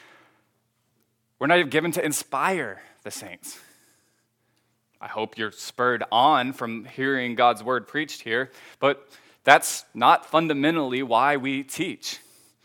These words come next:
The fundamental vision for the New Testament church is that pastors and teachers equip the church to, to, with solid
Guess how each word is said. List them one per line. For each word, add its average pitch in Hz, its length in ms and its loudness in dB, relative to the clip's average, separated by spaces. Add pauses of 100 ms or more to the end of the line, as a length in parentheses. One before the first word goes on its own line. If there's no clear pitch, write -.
(480)
The 131 60 -4
fundamental 156 720 0
vision 131 560 -4
for 135 140 -8
the 131 100 -6
New 147 540 -6
Testament - 720 -10
church 143 560 -6
is 117 140 -12
that - 160 -10
pastors 147 560 0
and 120 120 -12
teachers 135 480 -12
equip - 480 -14 (240)
the - 80 -12
church - 460 -4
to, 117 240 -10 (360)
to, 120 360 -6
with 147 380 -2 (360)
solid 143 600 4